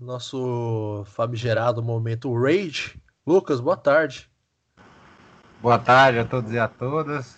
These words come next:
Speaker 2: Agradecer ao Claudinei aí por ter aceito o convite. E espero que seja uma conversa muito produtiva, que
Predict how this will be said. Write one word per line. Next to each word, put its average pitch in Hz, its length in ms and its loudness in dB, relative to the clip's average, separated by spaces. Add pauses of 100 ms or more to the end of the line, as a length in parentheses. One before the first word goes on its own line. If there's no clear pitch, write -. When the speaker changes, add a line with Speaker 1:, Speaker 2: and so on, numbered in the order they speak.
(140)
Speaker 2:
Agradecer 113 720 -6
ao 110 240 -6
Claudinei 104 760 -4
aí 104 180 -4
por - 280 -10
ter - 120 -4
aceito 104 360 -6
o 101 40 -20
convite. 113 720 -8 (720)
E 104 340 -6
espero 113 340 0
que 123 160 -8
seja 113 280 -4
uma 104 400 -2
conversa 107 420 -4
muito 110 220 -8
produtiva, 113 680 -8
que 101 320 -10